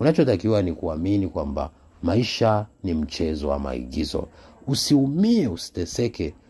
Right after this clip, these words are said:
usizidi kuhangaika kwa mtu aliyekuacha, kwa sababu kuna kipindi chake kitafika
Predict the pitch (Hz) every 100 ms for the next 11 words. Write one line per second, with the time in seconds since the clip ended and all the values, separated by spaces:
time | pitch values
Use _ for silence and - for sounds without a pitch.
0 | _ 87 - 85 104 131 113 98 90 76
1 | 80 95 98 82 76 82 90 78 82 78
2 | - 80 87 - 71 - - - - 73
3 | 80 78 78 76 - 90 80 73 - -
4 | 85 82 76 - 170 175 131 - - 76
5 | - 90 - 76